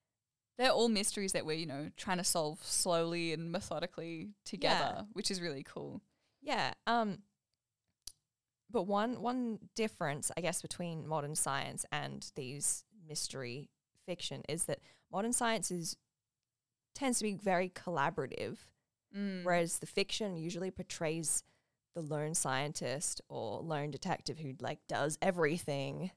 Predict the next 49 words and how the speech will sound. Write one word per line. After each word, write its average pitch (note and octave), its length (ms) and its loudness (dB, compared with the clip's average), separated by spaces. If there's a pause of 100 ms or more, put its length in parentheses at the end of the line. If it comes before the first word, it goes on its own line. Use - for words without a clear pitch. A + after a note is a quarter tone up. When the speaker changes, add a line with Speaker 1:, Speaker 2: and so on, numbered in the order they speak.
(280)
Speaker 1:
Which D#4+ 240 0
is D#4+ 160 4
Speaker 2:
And E4+ 60 4
Speaker 1:
such E4+ 200 6
a B3+ 40 4
myth, A3+ 520 4
Speaker 2:
<laughs> A#3+ 80 -8
Speaker 1:
right? G#3 200 8
Speaker 2:
Yeah, F#3 180 8
it, G3 140 4
that's A3 200 4
not G3+ 140 2
how F#3 220 -2
it - 80 -10
works. - 380 -4
It - 40 0
Speaker 1:
But C#4 80 6
Speaker 2:
is - 60 4
Speaker 1:
in C#4+ 60 6
Speaker 2:
such A#3+ 140 2
a D4 40 4
Speaker 1:
terms C#4+ 140 0
of B3+ 80 -2
Speaker 2:
team G#3+ 160 4
effort. G#3 160 2
Speaker 1:
storytelling, G3+ 760 -4 (420)
Speaker 2:
In A#3 80 2
Speaker 1:
we A#3+ 40 2
Speaker 2:
s- - 80 4
Speaker 1:
do C4+ 160 4
love D3 220 2
it. A#2 340 -6
Speaker 2:
Yeah. D#3 460 2 (120)
Speaker 1:
Yeah. F#3 240 -6
Speaker 2:
Yeah, G3 140 2
so G#3 220 2
we, G3 500 -4
Ella F#3+ 180 2
and F#3+ 80 -2
I G3 260 -2
came F3+ 380 -4
to F3+ 160 -2
the C#3 340 -6 (300)
conclusion E3 580 -6
that D3 160 -4
maybe E3 320 -2
it's - 160 -6
more D3+ 280 -6
fulfilling G#3+ 840 -6